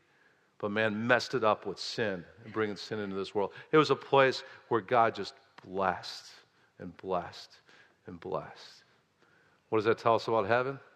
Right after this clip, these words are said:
We're going back to the Garden of Eden. We're going back to a place where we're gonna dwell with God for the rest of eternity in a glorious way. We're going back to a place where everything's right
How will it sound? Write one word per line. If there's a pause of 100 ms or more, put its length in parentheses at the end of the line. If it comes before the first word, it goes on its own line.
(520)
We're
going
back
to
the
Garden
of
Eden. (960)
We're
going
back
to
a
place
where
we're
gonna
dwell (240)
with
God
for
the
rest
of
eternity
in
a
glorious
way. (360)
We're
going
back
to
a
place
where
everything's
right